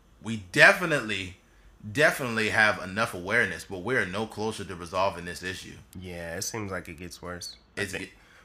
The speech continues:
Speaker 2: one thing that I, um, I was on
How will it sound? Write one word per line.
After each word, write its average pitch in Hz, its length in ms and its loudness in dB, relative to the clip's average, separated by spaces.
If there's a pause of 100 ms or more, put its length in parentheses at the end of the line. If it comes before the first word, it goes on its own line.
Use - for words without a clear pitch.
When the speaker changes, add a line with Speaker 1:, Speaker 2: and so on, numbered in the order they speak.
Speaker 2:
one 117 160 2
thing 123 240 0
that 104 180 4
I, 98 240 4
um, 90 480 0 (380)
I 101 100 -4
was 95 160 -6
on 92 400 -4